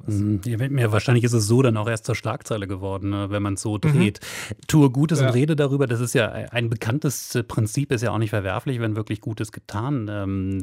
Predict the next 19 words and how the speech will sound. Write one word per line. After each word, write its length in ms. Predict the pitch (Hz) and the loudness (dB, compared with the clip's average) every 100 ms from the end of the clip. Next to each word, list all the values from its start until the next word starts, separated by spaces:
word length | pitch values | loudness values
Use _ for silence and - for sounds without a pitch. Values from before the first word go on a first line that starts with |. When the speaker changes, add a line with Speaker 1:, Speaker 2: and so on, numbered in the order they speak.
| 90 | -6
Speaker 2:
wird. 240 | 90 110 - - - | -6 -6 -10 -16 -8
Sie 140 | - 117 | -2 0
beobachten 500 | 123 143 143 - 123 | 2 2 2 4 2
ja 80 | |
für 160 | 107 117 | 2 -2
uns, 480 | 95 101 95 - - | -2 0 -2 -4 -6
äh, 60 | |
als 280 | 104 101 107 | -4 -2 -4
Computerspielexperte 1160 | - 104 123 120 107 120 107 - - 101 101 120 | -2 -4 -2 -2 0 -2 -4 -6 -6 -4 -2 -4
diese, 260 | 104 104 104 | -4 -4 -4
diese 260 | 113 104 | -4 -4
Branche 380 | 101 104 120 120 | -2 0 0 -2
immer 400 | 123 139 143 101 | -2 4 4 2
und 160 | 101 104 | -2 -4
auch 180 | 101 - | -6 -6
in, 120 | 117 - - - - | -10 -8 -10 -12 -4
in 240 | 113 143 | 2 2
Nicht-Corona-Zeiten. 1120 | - - 113 113 110 95 - 101 95 - 104 104 | 0 -4 2 4 4 2 -4 -6 -6 -6 -8 -4
Ähm, 180 | 110 | -2